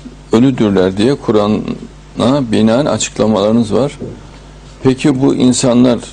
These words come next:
çok çok yakınımız ise bunlara karşı bizim tavrımız ne olsun? E, normal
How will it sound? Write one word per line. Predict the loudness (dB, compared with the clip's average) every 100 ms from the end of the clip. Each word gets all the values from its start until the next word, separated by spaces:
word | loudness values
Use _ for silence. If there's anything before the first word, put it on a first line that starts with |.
| -18 -6
çok | -4 -2
çok | -2 0
yakınımız | -2 0 2 2 2 0
ise | -2 -2 0 -2 -6 -18 -20 -20 -20 -20 -4
bunlara | 0 2 4 2 0
karşı | -2 -2 -4
bizim | 0 0
tavrımız | 2 0 2 2 2
ne | 0
olsun? | 0 -2 -6 -6 -10 -16 -20 -20 -20 -20 -20 -20 -20 -8
E, | -2 2
normal | 2 0 -2 -2